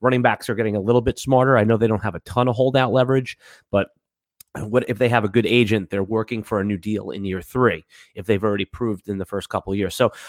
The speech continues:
I do not see, uh, that Harris going in the first round, but obviously he's the only guy that probably would. E T N is more of a second round, um, a second round appropriate player.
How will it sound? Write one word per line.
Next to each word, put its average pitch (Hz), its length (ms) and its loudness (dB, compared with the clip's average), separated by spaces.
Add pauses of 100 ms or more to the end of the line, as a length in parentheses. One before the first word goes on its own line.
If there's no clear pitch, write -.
(200)
I 180 560 0
do 151 120 2
not 135 380 4
see, 147 480 -2 (140)
uh, 117 460 2 (120)
that 117 180 -2 (300)
Harris 123 500 0
going 131 300 4
in 123 80 0
the 117 60 -2
first 120 280 -2
round, 120 280 0
but 120 140 0
obviously 113 440 0
he's 117 240 -2
the 113 120 0
only 104 200 4
guy 101 300 2
that - 140 -8
probably 90 440 -2
would. 107 380 2 (400)
E 156 160 0
T 151 240 0
N 131 240 2
is 110 160 -4
more 117 280 2
of 101 100 0
a 101 40 -4
second 110 440 -4
round, 101 420 -4 (240)
um, 90 360 -8 (360)
a 107 40 -10
second 135 340 0
round 110 260 0
appropriate 117 640 0
player. 107 400 0